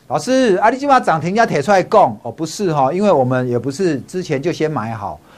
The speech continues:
我们也是今天早上这个股价一转强，立刻就带会员进场了，而且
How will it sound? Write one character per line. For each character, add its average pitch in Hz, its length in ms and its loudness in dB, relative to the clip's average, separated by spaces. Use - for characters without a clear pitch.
我 143 100 -6
们 220 120 0
也 214 80 4
是 254 120 -2
今 226 240 -2
天 220 300 4
早 127 220 2
上 143 300 0
这 254 100 2
个 240 140 6
股 160 180 -2
价 214 220 4
一 214 60 -2
转 135 220 0
强， 123 280 -6
立 185 100 -6
刻 170 140 -6
就 160 100 -6
带 151 180 2
会 143 180 -2
员 104 100 -4
进 120 160 -10
场 90 180 -14
了， - 120 -20
而 160 80 -4
且 143 280 0